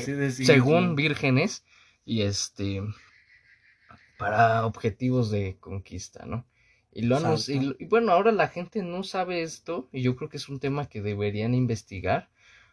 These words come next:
Speaker 1: porque esto sí, o sea, nos lo estamos echando encima a toda la Iglesia Católica, pero son cosas que se tienen que, que saber.
Speaker 2: Sí, exacto.
Speaker 1: Y ahora,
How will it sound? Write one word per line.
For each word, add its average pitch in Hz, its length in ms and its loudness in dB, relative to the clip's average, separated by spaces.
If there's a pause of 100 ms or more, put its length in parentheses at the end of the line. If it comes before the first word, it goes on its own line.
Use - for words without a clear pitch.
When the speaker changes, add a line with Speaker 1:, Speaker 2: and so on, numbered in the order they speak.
(180)
Speaker 1:
porque 143 500 4
esto 202 240 0
sí, 190 240 0
o 110 40 0
sea, 110 160 0
nos 107 120 0
lo 110 80 0
estamos 170 340 -2
echando 143 560 -2
encima 131 460 -2
a 113 100 -2
toda 120 200 0
la 107 120 -2
Iglesia 101 400 -10
Católica, 117 540 -14 (120)
pero 101 160 -8
son - 200 -12 (100)
cosas - 240 -10
que 123 140 -10
se - 120 -10
tienen 127 380 0
que, 110 260 -10 (540)
que 113 120 -10
saber. - 340 -6 (320)
Speaker 2:
Sí, 143 260 -6
exacto. 120 320 -6
Speaker 1:
Y 147 80 0
ahora, 185 380 6